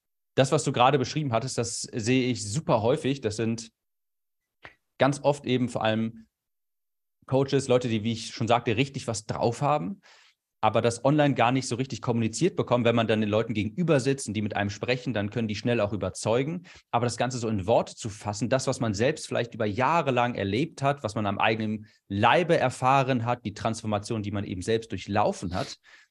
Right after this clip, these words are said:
das so in Worte zu fassen, dass anderen, dass andere sagen, hey, das, das resoniert mit mir, der, der weiß wirklich, wovon, wovon er spricht. Und das, das fühlt sich total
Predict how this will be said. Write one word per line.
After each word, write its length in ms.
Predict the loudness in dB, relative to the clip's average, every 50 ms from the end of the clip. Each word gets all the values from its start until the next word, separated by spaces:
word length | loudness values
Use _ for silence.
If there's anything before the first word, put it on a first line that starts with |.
| _ _
das 180 | -10 -8 -6 -2
so 120 | -2 0
in 100 | 0 2
Worte 240 | 2 0 0 0 -4
zu 120 | -10 -8 -6
fassen, 180 | -6 -6 -4
dass 180 | -6 -8 -6 -4
anderen, 500 | -4 -2 -2 -2 -2 -2 -2 -4 -4 -8 _ -20 _ _ _
dass 100 | -14 -6
andere 320 | -2 -2 0 0 0 0
sagen, 240 | 0 2 0 0 0
hey, 140 | 0 -2 -2
das, 160 | -2 -2 -4
das 180 | -4 -8 -6 -6
resoniert 480 | -4 -4 -2 -2 0 0 -2 -2 -4
mit 140 | -6 -6 -6
mir, 160 | -4 -4 -4
der, 160 | -4 -4 -6 -8 -6 _
der 300 | 0 0 0 0 0 -2
weiß 300 | -2 -2 -2 -2 -2 -4
wirklich, 360 | -4 -4 -4 -4 -6 -8 -8 -12
wovon, 480 | -10 -10 -6 -2 -2 -2 -2 -4 -6 -10 -8
wovon 160 | -6 -4 -4
er 80 | -4 -4
spricht. 340 | -6 -6 -6 -8 -6 -6 -4
Und 60 | -4
das, 400 | -4 -4 -4 -6 -12 -18 -20 -20 _ _ _ _ _ _ _ -10
das 140 | -10 -10 -6
fühlt 200 | -4 -4 -4 -4
sich 80 | -6
total 480 | -10 -10 -6 -2 2 2 2 2 2 -2